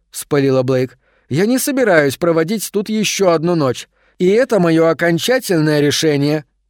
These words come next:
Её взгляд мог бы прожечь дыру в переносице медсестры. Остановившись у двери,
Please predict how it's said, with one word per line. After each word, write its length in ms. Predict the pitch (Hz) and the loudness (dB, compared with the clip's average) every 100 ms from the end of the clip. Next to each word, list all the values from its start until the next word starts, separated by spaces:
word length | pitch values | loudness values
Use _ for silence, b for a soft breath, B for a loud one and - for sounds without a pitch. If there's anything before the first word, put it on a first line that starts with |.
| _ _ | _ _
Её 280 | 101 127 131 | -4 0 0
взгляд 400 | 113 107 160 160 | 0 -2 -2 -2
мог 220 | 123 143 | -2 -2
бы 120 | 131 139 | -2 -2
прожечь 480 | 143 123 160 127 | -2 -2 -2 -2
дыру 320 | 120 175 160 123 | -2 0 0 -2
в 80 | |
переносице 600 | - 139 131 117 120 - 127 | -2 -2 -2 -4 -6 -6 -6
медсестры. 600 | 123 - 147 - 98 - _ _ _ _ _ _ | -6 -6 -10 -10 -12 -14 _ _ _ _ _ _
Остановившись 720 | 98 - 147 175 220 - 139 | -10 -4 -2 -2 -2 -4 -4
у 40 | 131 | -2
двери, 320 | 139 202 202 | 0 0 -2